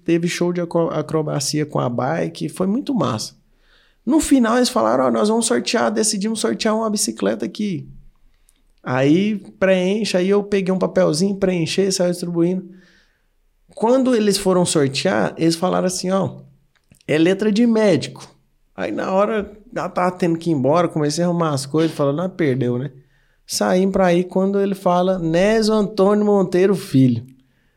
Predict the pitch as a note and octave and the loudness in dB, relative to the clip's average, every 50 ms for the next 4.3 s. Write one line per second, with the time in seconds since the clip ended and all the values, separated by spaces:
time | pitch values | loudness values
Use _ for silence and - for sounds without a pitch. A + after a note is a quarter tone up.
0 | _ _ _ _ _ _ _ _ - C#3+ E3+ F#3+ G#3 G#3+ G#3 G#3+ G#3 G#3 G#3 G3+ | _ _ _ _ _ _ _ _ -4 0 0 2 2 2 2 2 2 2 2 2
1 | G#3 G#3 G#3+ G#3+ G#3+ G#3+ G#3+ G3+ G#3 A#3 D4 - C4+ A#3+ B3 B3 A#3+ A#3+ A#3 F#3 | 0 -2 -2 -4 -2 -2 0 0 0 0 0 0 -2 0 0 0 0 0 0 0
2 | D#3 E3 F3 G#3+ G#3 F#3+ G#3 G3 G3 G#3 G#3 G#3+ A#3 C4+ C4 - - A#3+ C4 C#4+ | 0 0 0 0 0 0 0 2 2 2 2 2 0 0 0 0 0 2 4 4
3 | C#4+ C4+ C4 C4 B3 A#3 G#3+ B3 C#4+ B3+ - - B3+ C4 C#4 C4 A#3 B3 B3+ C4 | 4 4 4 2 2 2 0 -2 -4 -4 -2 0 0 2 2 2 2 0 -2 -2
4 | A#3+ A#3+ C4 B3+ A#3+ | -2 -2 -4 -6 -8